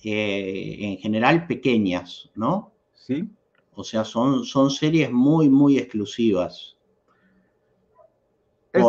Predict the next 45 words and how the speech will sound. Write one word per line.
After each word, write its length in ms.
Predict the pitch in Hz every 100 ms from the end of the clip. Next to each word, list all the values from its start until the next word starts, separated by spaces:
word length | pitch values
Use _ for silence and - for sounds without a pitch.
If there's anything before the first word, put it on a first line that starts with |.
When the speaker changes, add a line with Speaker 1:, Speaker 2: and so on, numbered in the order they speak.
| 208
Speaker 1:
Con 80 |
Speaker 2:
por 140 | 190 175
ejemplo, 420 | 180 185 202 202
han 140 | 202
de 60 | 196
haber 180 | 190 190
sido, 680 | 185 190 196 196 202 196 - -
ahorita 240 | 127 -
te, 160 | 135 123
eh, 100 | - - - - -
deja 180 | 135 127
ver 120 | 127
si, 120 | 123 120
si 240 | _ -
viene 180 | 120 143
aquí 140 | - 135
el 60 |
certificado 580 | 123 127 110 120 117 143
porque 200 | 135 98
luego 200 | 113 117
lo 120 | 117 98
saco, 320 | 98 - _ _ _ -
pero, 300 | 107 127 123 _ - - _ _ _ - _
ah, 540 | - - - - - - _ _ 302 _ _ 254 _ - 247 _ _ _ _
en 180 | 151 175
este 240 | 190 208
caso, 400 | 208 196 214 - -
esta 240 | 165 202
es 100 | 190
la 140 | 165
pieza 320 | - 175 196 170
dieciséis 680 | 135 127 127 170 196 190
de 140 | - 139
dieciocho 480 | 127 120 156 - 127
piezas. 560 | 143 127 110 - _ _ _ _ _ _ _ _ _ _ _ _ _ _ _ _ _
Se 100 | 143
hizo 280 | 202 175 127
Speaker 1:
Bien. 120 | 135
Speaker 2:
de, 180 | 156 160
de 240 | 135 143 175
esta 240 | 180 190
serie 400 | 180 180 190 190
hizo 240 | 160 127 170
dieciocho 480 | 123 - 165 - 123
piezas. 480 | 135 123 - _